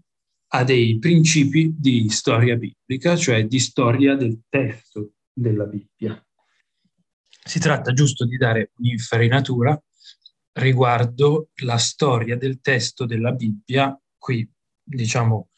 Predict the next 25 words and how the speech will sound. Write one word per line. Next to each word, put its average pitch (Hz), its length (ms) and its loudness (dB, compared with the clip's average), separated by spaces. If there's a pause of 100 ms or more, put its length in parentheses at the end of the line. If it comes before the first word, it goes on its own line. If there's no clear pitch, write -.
(120)
quando 120 280 0
parlo 120 260 0
di 135 140 0
Bibbia, 120 380 -2
per 123 180 0
ora 113 240 -2
parlo 110 560 -4 (300)
soltanto 123 840 0
dell'Antico 120 720 -2
Testamento. 107 680 -2
Il 135 60 0
Nuovo 110 440 0
ha 117 40 -4
una 113 160 -6
sua 120 200 -2
storia, 107 640 -2 (440)
eh, 101 460 -6
indipendente. 117 1080 0
<clears throat> 175 360 2 (680)
E 147 220 0
per 131 220 0
vedere, 135 380 2
insomma, 117 460 -2
la 110 120 -4
storia 113 440 -4